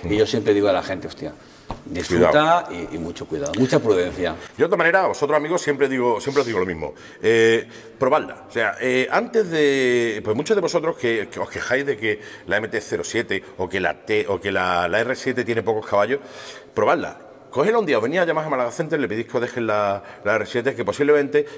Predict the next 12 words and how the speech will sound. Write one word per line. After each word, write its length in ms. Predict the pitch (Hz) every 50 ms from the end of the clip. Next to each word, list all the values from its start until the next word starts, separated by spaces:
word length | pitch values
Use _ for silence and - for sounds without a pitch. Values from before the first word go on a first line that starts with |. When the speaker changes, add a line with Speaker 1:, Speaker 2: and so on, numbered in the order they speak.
| - -
Speaker 2:
cuando 220 | - 120 123 120
terminéis 300 | 101 113 101 101 113 135
de 80 | 151 156
hacer 160 | 151 - 151
la 60 | 127
prueba 200 | - 123 123 117
de 80 | 110 104
la 60 | 104
R 120 | 101 98 98
siete, 320 | - - 104 92 117 - -
os 100 | 95 85
de-, 500 | 90 87 92 92 90 90 87 - -